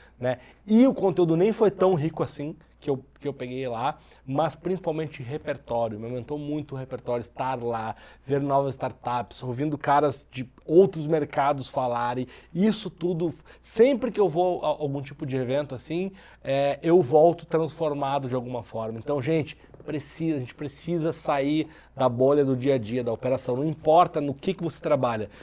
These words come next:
sair da bolha da operação é importante, esse respiro pra você pensar, pra você conhecer coisa nova, pra você se relacionar com mais gente.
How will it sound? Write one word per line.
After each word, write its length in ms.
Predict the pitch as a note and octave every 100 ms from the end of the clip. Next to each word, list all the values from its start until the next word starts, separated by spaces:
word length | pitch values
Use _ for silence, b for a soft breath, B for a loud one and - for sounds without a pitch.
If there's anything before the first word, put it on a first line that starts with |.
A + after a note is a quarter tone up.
| B
sair 380 | - - C3+ D#3
da 160 | E3+ D3
bolha 320 | C3 D#3+ E3+
da 60 | D3
operação 520 | C#3+ C3+ B2+ D3 D3+
é 40 |
importante, 800 | D3 C3+ D#3 C#3 - D3 D3 C3
esse 160 | A#2+ C3+
respiro 560 | C3 - D3 D#3 C#3+ C3+ B B _
pra 280 | C3+ C3+ B2+
você 240 | A#2+ -
pensar, 520 | - C3 A#2 - C#3 C3
pra 120 | C3+
você 160 | -
conhecer 260 | C#3 C#3 C#3+
coisa 260 | D3 C3 C#3
nova, 400 | B2+ C#3+ C3 B2+
pra 140 | C3
você 240 | B2+ -
se 140 | B2+ -
relacionar 720 | D3+ D#3 D3 C#3+ C#3+ D3 D#3
com 80 | C3+
mais 240 | B2+ B2+
gente. 300 | G#2 G#2+ G2+